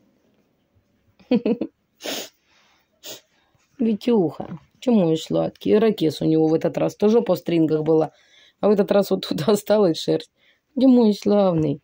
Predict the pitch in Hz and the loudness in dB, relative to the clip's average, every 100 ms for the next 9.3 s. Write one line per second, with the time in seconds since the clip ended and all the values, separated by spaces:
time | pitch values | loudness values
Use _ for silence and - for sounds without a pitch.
0 | _ _ _ _ _ 226 262 285 - _ | _ _ _ _ _ 0 2 0 -4 _
1 | _ _ - 233 - 269 262 202 156 143 | _ _ -20 -12 -4 0 0 0 -2 -6
2 | _ _ _ _ _ _ _ _ _ _ | _ _ _ _ _ _ _ _ _ _
3 | _ _ _ _ _ _ _ _ _ _ | _ _ _ _ _ _ _ _ _ _
4 | _ _ _ _ _ _ _ _ _ _ | _ _ _ _ _ _ _ _ _ _
5 | - 226 - - 294 - - _ _ _ | -10 -8 -6 -8 -8 -8 -8 _ _ _
6 | _ _ _ _ _ _ _ _ _ - | _ _ _ _ _ _ _ _ _ -14
7 | - - _ _ - - - - - _ | -12 -14 _ _ -20 -20 -20 -20 -20 _
8 | _ - 233 190 220 262 220 208 196 208 | _ 0 2 4 4 2 2 2 4 2
9 | 175 147 | 2 -2